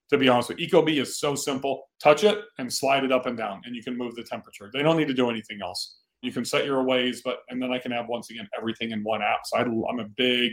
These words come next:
Ecobee. Don't do the Ecobee Plus or whatever the cheap one is. Do the two hundred fifty dollar one, because the other one can screw up your H V A C. Schlage and Code locks. We have had issues, as a lot of people have documented, with moisture,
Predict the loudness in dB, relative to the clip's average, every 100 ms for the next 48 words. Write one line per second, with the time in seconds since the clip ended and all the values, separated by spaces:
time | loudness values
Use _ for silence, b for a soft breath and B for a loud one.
0 | -2 -4 0 -2 -2 -4 -6 _ b b
1 | _ 0 8 10 10 6 6 6 6 0
2 | -2 2 6 6 4 0 0 -2 -4 -4
3 | 4 4 4 0 -2 0 0 0 -2 -4
4 | -4 0 2 2 0 0 -2 -2 0 0
5 | 0 -6 -6 -2 2 4 4 2 -2 -6
6 | -10 -4 -2 -2 -6 -14 _ -8 -4 -2
7 | -4 -4 -8 -8 -10 -2 -2 0 -4 -6
8 | -8 -10 -10 -10 -12 _ b b -6 6
9 | 10 10 8 4 6 6 8 10 10 8
10 | 2 -4 -4 -10 _ _ -2 4 6 8
11 | 6 8 6 4 2 2 2 2 6 6
12 | 6 4 2 0 2 2 2 -2 2 2
13 | 2 -2 -2 -2 -2 -2 0 -2 -2 -2
14 | -2